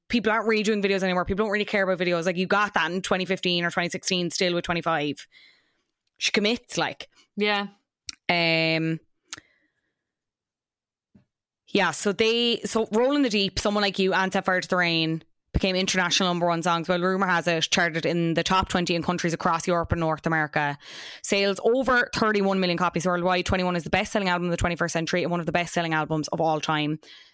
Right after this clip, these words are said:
Speaker 1: Uh, very critically acclaimed as well. Pitchfork gave it eight point two.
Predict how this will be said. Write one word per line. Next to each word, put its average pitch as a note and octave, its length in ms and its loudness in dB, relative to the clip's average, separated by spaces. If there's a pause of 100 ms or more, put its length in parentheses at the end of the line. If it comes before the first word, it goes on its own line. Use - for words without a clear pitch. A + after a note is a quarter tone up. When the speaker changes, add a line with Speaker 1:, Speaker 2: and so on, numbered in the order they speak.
(120)
Speaker 1:
Uh, D#3+ 500 0 (180)
very D4+ 180 2
critically C4 460 0
acclaimed F#3+ 360 0
as F#3 80 0
well. F3 160 2
Pitchfork G#3+ 760 0
gave F3+ 200 0
it D#3 40 0
eight E3+ 160 0
point F3+ 200 -2
two. G#3 260 0